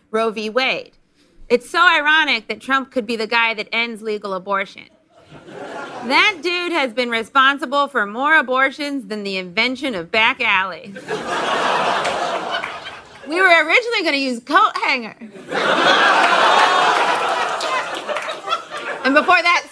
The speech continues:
stairs. Just letting you in on the writing process. Look, access to abortion is good and important.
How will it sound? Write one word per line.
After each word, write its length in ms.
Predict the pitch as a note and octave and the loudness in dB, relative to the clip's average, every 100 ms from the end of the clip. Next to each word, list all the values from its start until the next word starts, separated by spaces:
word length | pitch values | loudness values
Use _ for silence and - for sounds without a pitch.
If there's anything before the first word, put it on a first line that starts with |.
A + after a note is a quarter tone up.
| D5 | -2
stairs. 600 | G4+ D#4 E4+ - A3+ - - G5 C#5 - - - - - - - - - - - - - - - - C6+ - - - - - - - - - | 4 4 4 2 -4 -8 -2 2 4 4 6 6 6 4 4 4 4 4 2 2 2 0 0 -2 0 -2 -2 -8 -10 -8 -10 -10 -16 -14 -6
Just 180 | C#4 B3 | -2 0
letting 240 | D4+ C4+ | 0 2
you 80 | C4+ | 0
in 60 | |
on 120 | B3 A#3 | 0 -2
the 80 | |
writing 360 | A3 B3 A#3+ A#3 | -2 0 0 0
process. 460 | B3 A3 A3+ G#3+ - - - - - - - - - - - - | 0 0 -2 -4 -6 -10 -6 -2 0 2 2 2 2 0 0 0
Look, 400 | D4+ E4 D4 A#3 - | 4 6 6 2 2
access 420 | F4+ G4 - G4 | 2 2 -2 -4
to 140 | G4 E4 | 0 2
abortion 440 | D4+ D4 D#4 C#4+ | 4 4 2 -2
is 220 | B3+ A#3+ | 0 -2
good 480 | G3+ D4 D#4+ D#4 D4 - | 0 6 6 6 -2 0
and 320 | C4 C4+ C4 | 2 4 2
important. 640 | B3 A#3 B3 A3+ - - | -2 -2 2 2 0 -16